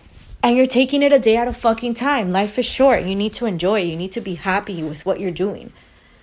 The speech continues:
Not reading these stupid ass memes or listening to people that are like, "Oh, well, if you didn't have a business, this and that."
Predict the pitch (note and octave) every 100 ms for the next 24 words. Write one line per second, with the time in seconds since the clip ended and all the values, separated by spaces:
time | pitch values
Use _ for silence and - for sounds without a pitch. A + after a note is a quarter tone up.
0 | _ _ G#3 G#3+ G3+ A3 G#3+ G3 F3+ -
1 | G#3 G3+ G3+ F#3 F#3 G3 F#3+ F#3+ F3 E3+
2 | F3+ F3 G3+ F#3 F#3 F3 F3+ F3+ F3 E3+
3 | - - - G#3 G#3 G3+ G3 A3 A3 A3
4 | G3 F#3+ G3 G3+ - F#3 G3 F#3+